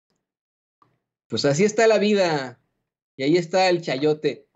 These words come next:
¿Llevan esto en el Universal hoy? No, no, no, no. ¿Cómo cree usted que van a llevar esto en el Universal? No, en el Universal lo que llevan es puro golpeteo para López Obrador,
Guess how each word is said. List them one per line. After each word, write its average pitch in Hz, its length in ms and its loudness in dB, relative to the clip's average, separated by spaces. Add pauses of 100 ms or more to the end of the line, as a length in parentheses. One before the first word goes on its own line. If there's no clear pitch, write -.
(100)
¿Llevan 220 300 0
esto 233 240 -2
en 226 80 -2
el 175 80 -4
Universal 143 540 -4
hoy? 208 100 2
No, 113 560 -4
no, 95 240 -18
no, 95 320 -20
no. 101 320 -8
¿Cómo 127 260 -4
cree 127 180 -2
usted 135 360 -2 (460)
que 113 80 -6
van 127 180 0
a 131 60 0
llevar 117 280 2
esto 127 200 -4
en 117 100 -4
el 107 80 -2
Universal? 104 840 -6 (340)
No, 170 240 2
en 165 80 2
el 160 140 4
Universal 160 480 2
lo 269 120 2
que 165 140 -2
llevan 190 300 0
es 180 100 -8
puro 190 240 -2
golpeteo 120 800 -2
para 95 240 -6
López 117 360 -8
Obrador, 76 460 -12